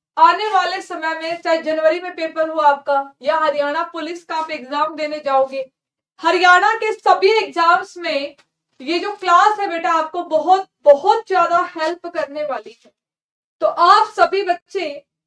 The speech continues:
session को ज्वाइन कर लीजिए फटाफट से, फिर हम करते हैं यहाँ पर session की शुरुआत। ठीक है, एक बार जल्दी से आ जाइएगा, फिर हम class की शुरुआत करते हैं। ठीक है, चलिए,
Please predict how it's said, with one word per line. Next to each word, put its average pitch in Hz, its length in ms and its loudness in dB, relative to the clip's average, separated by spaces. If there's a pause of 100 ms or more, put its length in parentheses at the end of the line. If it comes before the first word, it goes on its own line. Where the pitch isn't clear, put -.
(140)
session 381 420 0
को 403 240 -2
ज्वाइन 359 440 0
कर 359 200 -2
लीजिए 339 380 -8
फटाफट 302 480 -6
से, - 260 -20 (480)
फिर 427 140 -2
हम 427 220 2
करते 370 340 2
हैं 381 120 -2
यहाँ 339 280 -2
पर 349 240 -2
session 311 400 -2
की 311 160 -12
शुरुआत। 226 420 -10 (460)
ठीक 339 220 -4
है, 392 100 -2
एक 285 140 -2
बार 349 160 2
जल्दी 330 320 2
से 392 120 -6
आ 320 120 2
जाइएगा, 294 480 -4 (560)
फिर 403 180 -4
हम 370 300 -2
class 349 360 -2
की 349 180 -8
शुरुआत 330 460 -2
करते 294 340 -10
हैं। 269 260 -12 (680)
ठीक 359 220 -2
है, 427 220 -2 (3000)
चलिए, 330 400 -2